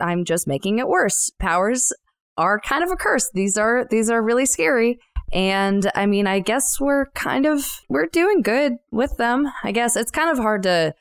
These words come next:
the tally is getting pretty high on good and bad, like, if we're, like, ranking everything that's happened. And so, like, I, I don't know.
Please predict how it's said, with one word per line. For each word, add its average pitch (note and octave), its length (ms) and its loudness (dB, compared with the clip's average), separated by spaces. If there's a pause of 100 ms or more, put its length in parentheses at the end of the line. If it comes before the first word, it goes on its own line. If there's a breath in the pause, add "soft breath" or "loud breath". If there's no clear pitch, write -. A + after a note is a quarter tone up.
(260)
the F#3+ 80 0
tally B3+ 380 2
is F#3 140 2
getting F3 360 0
pretty D3+ 260 0
high C#3+ 680 2
on C#3 160 0
good D3 280 2
and C3+ 160 2
bad, A#2+ 400 0
like, B2+ 200 -2
if - 100 -10
we're, C3+ 140 0
like, - 200 -4
ranking C3+ 360 -2
everything C3+ 340 -2
that's B2+ 160 -2
happened. C3+ 640 0
And A#3+ 160 0
so, C#4+ 180 2
like, C#4+ 220 0
I, - 40 -2
I C#5+ 280 -2 (160)
don't A3+ 100 0
know. A3+ 200 0